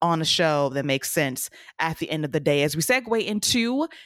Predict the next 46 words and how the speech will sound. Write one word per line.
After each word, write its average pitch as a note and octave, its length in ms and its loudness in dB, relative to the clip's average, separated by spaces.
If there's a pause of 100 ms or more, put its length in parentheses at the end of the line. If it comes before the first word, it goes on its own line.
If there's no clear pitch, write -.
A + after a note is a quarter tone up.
the A#3 200 4
New B3 140 4
Year's C4+ 340 4
Evil A3+ 320 0
edition G3+ 400 2
of G#3+ 180 0
N F#3 140 2
X E3 240 0
T, G#3 240 -2
going D#3+ 280 0
down D3+ 220 0
this C#3+ 160 -4
past C#3 320 -2
Tuesday D#3 560 2 (240)
from F#3 240 0
the D#3+ 80 0
P E3 240 -2
C F#3 320 0
live D3 360 2
on C#3+ 180 -2
U D3 200 2
S C#3 280 0
A. F3 280 2 (380)
And G#3+ 560 -4 (180)
it A#3 140 4
is G#3+ 160 -4
now A3 240 4
the A3+ 120 -2
new A3+ 120 2
year, F#3+ 220 2
Scott. - 640 -2 (720)
It F#3+ 160 2
signaled A#3+ 720 2
a G#3 100 0
new G3+ 180 0
start G#3+ 480 0
on F3+ 460 2 (600)
January D#3 500 0
tenth. E3+ 460 -6
So F3+ 100 -2
happy E3+ 280 0
New F3+ 120 -4
Year F3 200 -4
to - 180 -10
you D#3 180 -4
officially. E3+ 640 -2